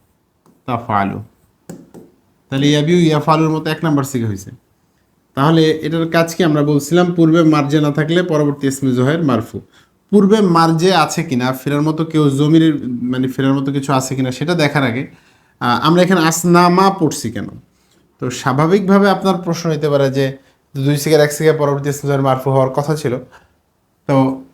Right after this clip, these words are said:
এটা না হওয়ার প্রথম কারণ হচ্ছে পূর্বে মার্জে আছে।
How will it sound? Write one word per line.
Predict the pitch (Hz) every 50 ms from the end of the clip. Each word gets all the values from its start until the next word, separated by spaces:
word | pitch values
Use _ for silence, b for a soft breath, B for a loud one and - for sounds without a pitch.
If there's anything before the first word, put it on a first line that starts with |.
| _ -
এটা | 165 175 220 226
না | 208 202 190
হওয়ার | 185 190 196 202 190
প্রথম | 190 190 175 180 185 180
কারণ | 180 175 180 185
হচ্ছে | 185 190 175 - - 196
পূর্বে | 185 185 - 208 190 185 196
মার্জে | 190 170 156 147 135 127 127 127 123
আছে। | 113 104 - - - - -